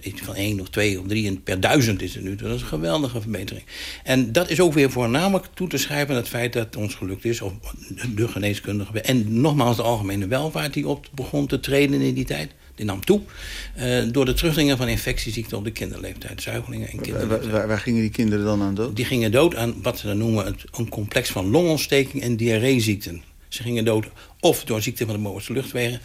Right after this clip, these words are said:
Speaker 1: of ze gingen dood door, eh, ziekte van het maag-darmkanaal. En dat was dan meestal veroorzaakt dat die kinderen uiteraard bacteriologisch onbetrouwbaar voedsel te drinken kregen. En dat gold dus niet zolang de moeder die kinderen zelf zoogde, maar zo gauw ze overgingen op flesjesvoeding,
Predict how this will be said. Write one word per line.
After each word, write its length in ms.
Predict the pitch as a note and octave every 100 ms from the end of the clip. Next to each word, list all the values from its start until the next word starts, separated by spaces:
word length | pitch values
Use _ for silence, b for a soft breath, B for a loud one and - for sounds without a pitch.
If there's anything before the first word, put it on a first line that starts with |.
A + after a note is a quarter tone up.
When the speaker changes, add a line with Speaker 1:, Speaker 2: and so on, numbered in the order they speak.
| B B B
Speaker 1:
of 160 | D3 C#3
ze 100 | C3+
gingen 240 | A#2+ A2
dood 240 | G2+ G2+ G#2+ B B B -
door, 400 | G2+ G#2 G2 G2
eh, 200 | F#2+ G2+
ziekte 300 | A#2 - G#2+
van 100 | G#2
het 100 | G#2
maag-darmkanaal. 680 | A2 G#2 A2 G#2+ G#2+ G#2+ G#2
En 80 | G#2
dat 120 | F#2+
was 140 | F#2+
dan 140 | G2 G2
meestal 360 | B2 A#2+ G#2
veroorzaakt 500 | G2+ G2+ G2+ G#2 G2+ B B
dat 120 | - A2+
die 100 | G#2
kinderen 320 | A2+ A2 F#2+
uiteraard 480 | G2 G2 G2+ G2+ - B B B B - -
bacteriologisch 960 | A#2+ G#2 A2 - G#2+ G2+ G#2 G#2+ - - -
onbetrouwbaar 680 | - C3 A#2+ G#2 G2+ G2+ G#2
voedsel 400 | - C#3+ A#2 G2+
te 180 | G2+ G2+
drinken 280 | A2+ G#2
kregen. 140 | G2 G2
En 140 | G2+
dat 60 | G2+
gold 200 | D3 A#2+
dus 120 | G#2
niet 180 | C3 B2+
zolang 240 | B2 A2+
de 60 | A2+
moeder 400 | A#2 G#2 G#2 G2+
die 100 | G#2+
kinderen 380 | - G#2+ G2 G2
zelf 220 | - -
zoogde, 340 | C3 C#3+ C3+
maar 200 | A2 A2
zo 80 | G#2+
gauw 200 | A#2 A2
ze 140 | A#2
overgingen 440 | B2 C3+ B2 A2+ A2
op 120 | G#2
flesjesvoeding, 800 | - C#3 B2+ A#2 A2 - G#2+ G2+